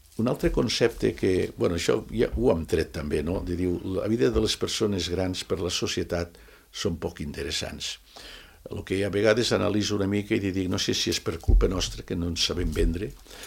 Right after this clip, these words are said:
eh, o perquè arriba un moment que quan arriba la jubilació, tal i que qual,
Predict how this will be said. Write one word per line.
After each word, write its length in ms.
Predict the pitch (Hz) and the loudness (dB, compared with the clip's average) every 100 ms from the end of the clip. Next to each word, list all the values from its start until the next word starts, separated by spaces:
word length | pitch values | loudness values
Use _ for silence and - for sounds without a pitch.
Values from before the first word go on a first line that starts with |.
| - - | -18 -10
eh, 220 | 101 107 - | -4 -4 -4
o 100 | 95 | -2
perquè 280 | 104 101 101 | -2 0 0
arriba 240 | 104 110 | 2 2
un 80 | 110 | 4
moment 300 | 107 107 113 | 2 2 0
que 100 | 110 104 | 0 0
quan 160 | 90 | 0
arriba 260 | 87 98 107 | 0 0 2
la 120 | 104 90 | 2 2
jubilació, 640 | 98 92 92 - 107 101 | 2 2 0 2 2 2
tal 160 | 101 92 | 0 -2
i 60 | |
que 80 | 98 | -4
qual, 300 | 95 104 120 | 0 0 0